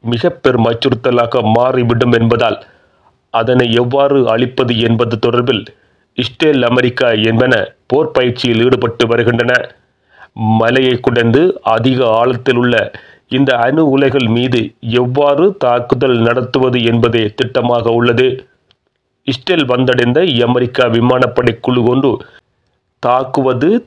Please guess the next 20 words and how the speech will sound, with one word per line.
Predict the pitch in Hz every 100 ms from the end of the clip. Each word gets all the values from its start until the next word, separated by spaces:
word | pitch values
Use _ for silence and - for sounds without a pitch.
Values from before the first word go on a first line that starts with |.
| 123
தப்பிப்பது, | 120 - 135 135 120 180 214 -
சேதமானங்கள், | 127 131 127 123 123 180 214 - -
சுட்டு | 127 110 131
வீழ்த்தப்பட்டால் | 123 113 123 123 117 127 98 - _ -
அதனால் | 113 123 123 113 120
ஏற்பட | 131 143 135 -
போகும் | 127 117 156 117
நெருக்கடி, | 117 123 127 123 127 190 254 _ -
பரப்புரை, | 117 127 120 123 123 185 214 -
தோல்விகளை | 127 135 131 120 127 117 - - - - 117
எவ்வாறு | 123 139 135 127 107
ஈடு | 123 139 139
செய்வது | 127 123 127 120 117
என்பது | 120 131 127
தொடர்பான | 123 117 135 151 101 - - - 131
மிக | 127 127
நுணுக்கமான | 123 147 156 151 139 127 139 202 -
தந்திர | 123 123 127 123 151 190 -
போரியல் | 131 127 127 117 104
நகர்வுகள் | 117 123 123 117 107